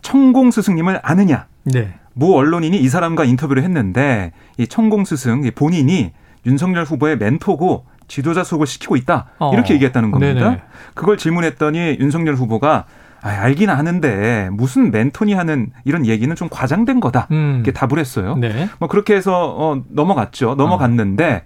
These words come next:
Speaker 1: 토론회 이후에 또 일이 벌어졌습니다.
Speaker 2: 네.
Speaker 1: 이 좀 감정이 격해진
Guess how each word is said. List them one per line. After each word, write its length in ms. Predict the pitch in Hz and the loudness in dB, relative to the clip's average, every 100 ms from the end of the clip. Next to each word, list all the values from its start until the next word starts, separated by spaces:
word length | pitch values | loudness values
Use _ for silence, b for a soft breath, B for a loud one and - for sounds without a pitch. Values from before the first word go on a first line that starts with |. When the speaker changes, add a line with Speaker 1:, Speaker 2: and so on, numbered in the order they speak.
| b b b | b b b
Speaker 1:
토론회 400 | - 285 277 254 | -2 2 4 2
이후에 440 | 185 135 202 160 117 | 2 0 2 2 0
또 120 | 117 | 0
일이 200 | 131 127 | 2 0
벌어졌습니다. 580 | 123 117 101 - 110 139 | 0 -2 -2 -4 -2 0
Speaker 2:
네. 100 | 107 - B B B B | -2 -8 B B B B
Speaker 1:
이 140 | 127 127 | -4 -2
좀 300 | 143 131 110 - | 0 0 -2 -8
감정이 360 | - 135 165 151 | -4 0 0 -2
격해진 640 | 113 - 156 117 92 160 | -6 -4 -4 -2 -4 -8